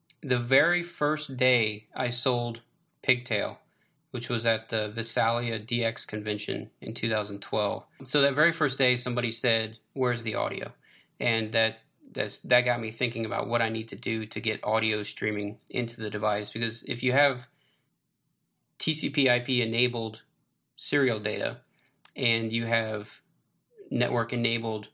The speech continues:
audio, you can remote, and you can remote without requiring a hardware type device on your end.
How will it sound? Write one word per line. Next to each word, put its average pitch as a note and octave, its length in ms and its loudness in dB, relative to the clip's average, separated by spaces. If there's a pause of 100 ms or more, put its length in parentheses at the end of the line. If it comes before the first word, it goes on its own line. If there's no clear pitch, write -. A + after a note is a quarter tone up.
(160)
audio, G#2+ 540 0 (320)
you B2 140 0
can A#2 260 0
remote, A2 440 -2 (200)
and A2+ 200 -2
you A2+ 120 -2
can A2 180 -6
remote C3 480 0
without A2+ 400 0
requiring A2+ 800 0 (420)
a A2 380 -4 (760)
hardware B2 580 0
type A#2 300 -2
device A2 640 -2
on A2+ 180 -2
your A2+ 280 0
end. - 360 -4